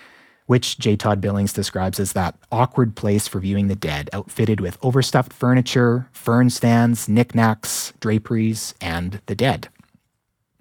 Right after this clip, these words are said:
And this wasn't just a semantic shift. As more people died outside of homes and in institutions, we became not only less frequently and less immediately in contact with death, but also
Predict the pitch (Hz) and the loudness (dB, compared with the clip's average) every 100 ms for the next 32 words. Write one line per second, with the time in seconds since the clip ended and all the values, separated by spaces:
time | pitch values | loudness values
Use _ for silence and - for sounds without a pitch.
0 | - 143 - - 165 - 190 196 240 196 | -2 0 0 0 0 2 2 4 4 2
1 | - - 117 101 107 - 113 - - - | 0 0 0 0 0 -2 -4 -4 -6 -10
2 | - - - - - - 135 127 135 165 | -14 -20 -20 -20 -20 -6 2 4 6 2
3 | - 214 202 113 110 110 - _ - 135 | 2 0 2 4 4 2 -2 _ -4 -4
4 | - 156 147 117 - 85 135 214 - - | 0 2 2 0 -6 -2 0 0 -2 -6
5 | 117 107 104 - 135 131 131 - 110 - | -2 0 0 -2 0 4 4 0 -4 -4
6 | 143 - 190 156 139 - - - - - | -4 -2 -2 -2 -6 -6 -12 -18 -20 -20
7 | - - _ 151 151 151 160 165 156 160 | -20 -20 _ 2 2 4 4 4 4 0
8 | - _ _ _ _ 131 180 220 208 156 | -8 _ _ _ _ 2 4 6 6 4
9 | - 120 127 - - 135 131 - 123 107 | 2 2 2 0 -4 0 0 0 -2 -2
10 | 101 101 104 101 - 101 98 110 120 113 | -2 0 0 0 -2 -2 0 4 4 2
11 | 113 104 95 - 135 151 117 92 - 95 | 0 -2 -2 -2 0 2 0 -4 -4 -10
12 | - - 156 - - - - 143 143 170 | -6 -2 -2 -4 -12 -20 -6 0 2 2
13 | - 185 175 185 | 2 4 4 0